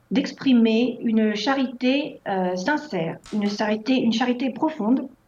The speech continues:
euh, qu'elle n'avait pas pu exprimer, euh, depuis, euh, il faut dire, extrêmement longtemps. Parce que à chaque fois qu'il s'est passé des malheurs dans notre pays, euh, que ce soit, euh, les gueules cassées, par exemple,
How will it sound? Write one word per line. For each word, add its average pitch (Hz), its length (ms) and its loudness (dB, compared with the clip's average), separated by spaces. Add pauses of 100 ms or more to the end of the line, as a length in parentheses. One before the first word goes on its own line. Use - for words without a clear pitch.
(840)
euh, 202 220 2
qu'elle 247 160 0
n'avait 226 220 0
pas 381 220 -8
pu 277 200 -10
exprimer, 220 720 0
euh, 185 300 2
depuis, 254 600 2
euh, 175 420 0
il - 260 -6
faut 208 140 0
dire, 254 320 2
extrêmement 254 440 0
longtemps. 180 380 -4 (720)
Parce 220 220 -4
que 262 420 0
à 226 80 -2
chaque 294 220 -6
fois 349 120 2
qu'il 277 240 -6
s'est 220 140 -8
passé 220 300 -4
des 233 120 2
malheurs 226 280 2
dans 208 100 -4
notre 196 240 -8
pays, 202 500 -2
euh, 196 240 4
que 226 140 0
ce 226 140 -2
soit, 226 600 0
euh, 175 420 -6
les 180 260 2
gueules 214 180 2
cassées, 214 360 -2
par 220 140 -4
exemple, 220 580 0